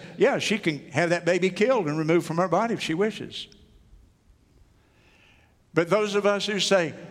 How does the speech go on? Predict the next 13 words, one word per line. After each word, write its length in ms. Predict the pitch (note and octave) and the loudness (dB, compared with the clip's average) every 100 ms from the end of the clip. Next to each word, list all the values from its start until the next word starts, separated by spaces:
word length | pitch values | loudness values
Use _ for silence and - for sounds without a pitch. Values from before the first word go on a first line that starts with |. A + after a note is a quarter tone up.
| - - | -20 -10
"We 260 | C3 A3 C#4+ | 2 4 4
believe 380 | C#4 B3+ B3+ A3 | 4 4 4 2
in 100 | F#3 | 0
freedom, 460 | - A#3 G#3+ F#3 | 2 2 2 0
but 460 | D#3 D3 - - - | 0 -2 -6 -20 -16
freedom 420 | - B3 B3+ A3+ | 0 2 2 2
has 340 | F3 G#3 G#3 G#3+ | 2 2 0 0
to 100 | F3+ | 2
have 260 | G3+ F#3 | 2 2
limits 460 | F3 G#3 F#3 D#3+ - | 2 2 2 0 2
or 120 | F3 | 2
it 120 | F#3 | 2
becomes, 680 | E3+ E3 F#3 F#3+ F#3 E3+ | 0 0 0 0 0 -4